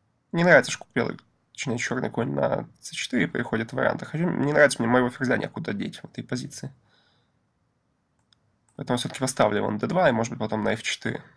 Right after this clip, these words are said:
Конь С четыре, пока ферзь Ц три вроде бы неплохо для меня. Или ферзь Ф четыре, опять же.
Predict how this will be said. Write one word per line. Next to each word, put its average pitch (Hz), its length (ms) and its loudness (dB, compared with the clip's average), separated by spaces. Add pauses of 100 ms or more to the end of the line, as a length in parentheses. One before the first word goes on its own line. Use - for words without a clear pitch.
Конь 127 140 -6
С - 40 -6
четыре, - 320 0
пока 117 240 -2
ферзь 117 200 -6
Ц - 120 -4
три 113 240 -4
вроде - 220 -4
бы - 180 -8 (380)
неплохо - 400 -12
для - 180 -18
меня. 156 200 -10
Или - 100 -10
ферзь 113 200 -4
Ф 117 100 -6
четыре, 110 340 -2
опять - 280 -6
же. - 100 -12